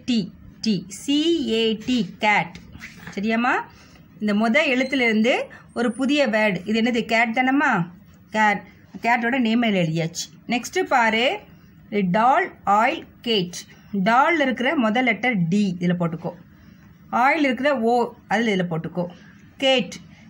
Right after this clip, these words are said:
கேட்ல இருக்கிற முதல் லெட்டர் ஜி இதுல போட்டுக்கோ. டி ஓ ஜி, talk. சரியா தங்கம்? அது நீ எழுதிக்கோமா. Next page பார்ப்போம். இங்க பாருமா, இந்த பிக்சரை பாரு. இது என்னன்னா,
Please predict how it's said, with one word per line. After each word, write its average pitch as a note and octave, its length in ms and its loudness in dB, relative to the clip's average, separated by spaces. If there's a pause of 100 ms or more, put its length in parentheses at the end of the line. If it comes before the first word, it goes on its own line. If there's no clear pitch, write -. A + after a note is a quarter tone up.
(140)
கேட்ல D#4 320 0
இருக்கிற B3+ 360 0
முதல் A#3+ 280 2
லெட்டர் A#3 280 0
ஜி G3 420 2
இதுல F3+ 240 0
போட்டுக்கோ. D#3 280 -10 (160)
டி D#4 340 2
ஓ A3+ 320 2
ஜி, G3+ 480 0
talk. F3 400 0 (480)
சரியா G#3+ 240 -2
தங்கம்? A#3+ 440 2 (580)
அது G#3 140 0
நீ G#3 160 4
எழுதிக்கோமா. A3+ 480 2 (640)
Next G#3+ 260 -4
page B3 240 -2
பார்ப்போம். C4 600 0 (2000)
இங்க B3 160 -2
பாருமா, C4+ 460 4 (680)
இந்த A3+ 200 -2
பிக்சரை D4 280 0
பாரு. B3 500 2 (420)
இது A#3+ 280 2
என்னன்னா, C#4+ 400 4